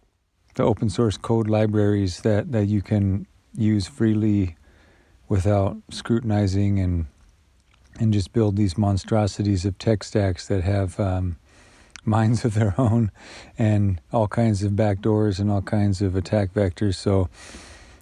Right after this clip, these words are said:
without giving a discourse on what I've learned, I definitely have realized that for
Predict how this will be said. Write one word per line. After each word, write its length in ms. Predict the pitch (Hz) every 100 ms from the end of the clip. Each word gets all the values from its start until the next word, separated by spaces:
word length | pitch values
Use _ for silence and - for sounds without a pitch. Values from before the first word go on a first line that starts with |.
| -
without 320 | 110 107 110
giving 360 | 104 107 107 101
a 80 | 95
discourse 580 | 107 - - 104 95
on 160 | 104 98
what 160 | 101 101
I've 140 | 92
learned, 380 | 113 117 110 - - - - - - _ _ _ _ _ -
I 140 | - 104
definitely 480 | 110 104 107 104 101
have 360 | 104 92 - - - -
realized 720 | 113 131 139 110 104 98 87
that 240 | 110 104 -
for 560 | - 110 110 107 101